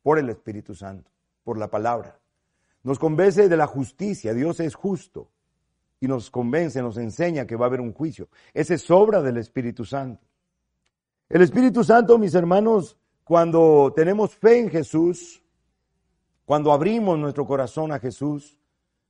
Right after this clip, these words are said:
cuando aceptamos a Jesús como nuestro Rey, como nuestro Señor y como nuestro único Salvador, y ponemos toda nuestra fe en Él, entonces el Espíritu Santo nos regenera, nos hace nuevos.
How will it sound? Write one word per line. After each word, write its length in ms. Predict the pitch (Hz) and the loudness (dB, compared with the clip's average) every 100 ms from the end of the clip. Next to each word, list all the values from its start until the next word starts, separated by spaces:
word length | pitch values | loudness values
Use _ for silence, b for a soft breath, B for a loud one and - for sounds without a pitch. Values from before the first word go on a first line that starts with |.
| _ | _
cuando 640 | 160 170 170 160 151 - | 0 4 8 6 4 0
aceptamos 720 | 151 147 151 - 226 226 170 | 0 0 2 6 6 6 0
a 80 | 160 | -2
Jesús 320 | 143 143 175 | -2 -4 -6
como 180 | 170 156 | -6 -6
nuestro 260 | 147 139 139 | -6 -6 -6
Rey, 400 | 117 156 185 175 | -2 0 0 -2
como 220 | 131 123 | -4 -8
nuestro 260 | 127 120 120 | -8 -10 -12
Señor 460 | 117 127 151 170 | -8 -6 -2 -2
y 40 | 143 | -2
como 280 | 135 127 127 | -4 -4 -6
nuestro 440 | 127 - 127 - 165 | -8 -6 -6 -6 -4
único 500 | 214 226 180 139 123 | -4 -4 -4 -4 -4
Salvador, 560 | 135 127 123 147 151 b b b | -4 0 0 0 -2 b b b
y 80 | - | -6
ponemos 440 | 131 160 196 185 - | -2 0 0 -4 0
toda 300 | 202 233 196 | 2 2 2
nuestra 400 | 151 135 135 117 | -4 -6 -6 -6
fe 220 | 139 151 | -8 -6
en 100 | 147 | -6
Él, 160 | 151 147 | -4 -4
entonces 760 | 139 - 226 190 147 139 - _ - | -4 -2 -2 -2 -4 -6 -10 _ -4
el 160 | 143 | 0
Espíritu 460 | 147 - 208 - 156 | 0 -2 -6 -6 -4
Santo 360 | 180 185 180 | -2 0 -2
nos 300 | 156 151 135 _ | -2 -4 -6 _
regenera, 880 | - 131 165 156 147 139 196 180 - _ _ _ _ _ _ _ _ | -12 -4 -2 -2 -4 -4 -4 -6 -12 _ _ _ _ _ _ _ _
nos 200 | 123 127 | -10 -2
hace 240 | 175 165 156 | -2 -2 -4
nuevos. 540 | 135 190 220 131 - | -2 -2 -4 -8 -14